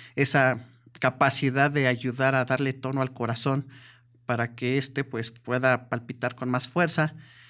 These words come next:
Y tiene también una acción que se llama, eh, vasorrelajante, eh, la cual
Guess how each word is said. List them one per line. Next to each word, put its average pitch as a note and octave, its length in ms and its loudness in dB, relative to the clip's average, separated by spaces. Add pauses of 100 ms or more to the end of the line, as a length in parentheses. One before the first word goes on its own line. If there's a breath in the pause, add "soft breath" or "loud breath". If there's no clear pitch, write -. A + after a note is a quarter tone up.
(340 loud breath)
Y D#3+ 120 -2
tiene D#3+ 280 0
también C#3 300 0
una D3 140 2
acción C#3 260 -4
que - 80 -14
se B2+ 140 -6
llama, B2 600 -4
eh, A#2+ 320 -10 (200)
vasorrelajante, B2 840 -4 (480 loud breath)
eh, A#2+ 340 -8 (240)
la C3 180 0
cual F3 460 2